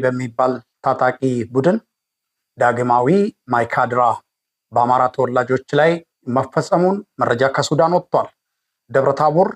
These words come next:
አርማጮ፣ ጎንቻ፣ ሬማ፣ እ፣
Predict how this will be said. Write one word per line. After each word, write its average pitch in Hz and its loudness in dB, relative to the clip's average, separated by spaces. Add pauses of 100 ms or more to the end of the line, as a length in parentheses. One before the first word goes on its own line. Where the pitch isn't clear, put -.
(120)
አርማጮ፣ 135 0 (360)
ጎንቻ፣ 139 0 (380)
ሬማ፣ 143 4 (1120)
እ፣ 127 4